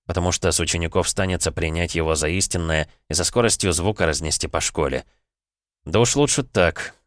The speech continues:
зло процедил я сквозь зубы. «Тогда я бы знал, что меня наказывают за дело, а не просто потому, что она что-то вбила себе в голову, к чему я вообще никакого отношения не имею».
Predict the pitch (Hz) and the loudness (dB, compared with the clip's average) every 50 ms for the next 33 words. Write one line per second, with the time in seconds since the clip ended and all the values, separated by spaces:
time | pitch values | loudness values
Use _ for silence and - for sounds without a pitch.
0 | _ - 76 76 80 80 76 - 76 73 - 78 73 82 87 85 76 76 73 - | _ -10 -6 -2 0 0 0 0 0 -2 -2 -2 0 0 0 0 0 0 -2 -2
1 | - - 80 78 73 73 71 76 76 71 69 69 67 - _ _ _ _ _ _ | -2 -2 -2 -2 -2 -2 -2 -4 -2 -2 -2 -4 -4 -6 _ _ _ _ _ _
2 | _ _ _ - 98 107 123 135 139 135 123 131 120 113 127 131 131 123 - - | _ _ _ -4 0 2 4 6 6 6 4 4 4 4 6 6 6 6 4 4
3 | 123 117 120 120 123 120 120 117 123 120 110 113 113 113 110 98 95 104 104 95 | 2 2 4 4 4 4 4 4 2 2 4 4 4 2 2 2 2 2 2 4
4 | 104 120 127 120 107 95 92 87 90 85 - 107 104 - - 90 - 90 - 95 | 4 4 4 6 6 4 4 4 2 0 0 0 0 2 0 0 0 0 0 2
5 | 92 107 104 - - 95 90 87 85 85 - - - 92 87 95 85 82 80 92 | 2 2 0 0 0 0 0 2 2 2 0 0 0 0 0 0 0 0 0 2
6 | 92 87 85 - 90 87 90 82 82 80 98 104 104 101 90 82 80 - - _ | 2 2 2 2 2 2 2 2 2 2 2 4 4 4 4 2 0 -2 -8 _
7 | _ _ _ - - - 107 98 98 98 92 95 92 90 85 - - 104 98 92 | _ _ _ -4 0 2 2 4 4 4 4 4 4 4 2 2 0 -2 -2 -2
8 | 87 92 87 - 92 87 90 87 - - 85 82 - 95 87 85 82 82 82 85 | -2 -2 0 0 0 2 2 0 0 0 -2 -2 0 -2 -2 0 0 0 0 0
9 | 85 85 85 87 87 82 76 65 58 - | -2 -2 0 0 0 0 0 -2 -4 -8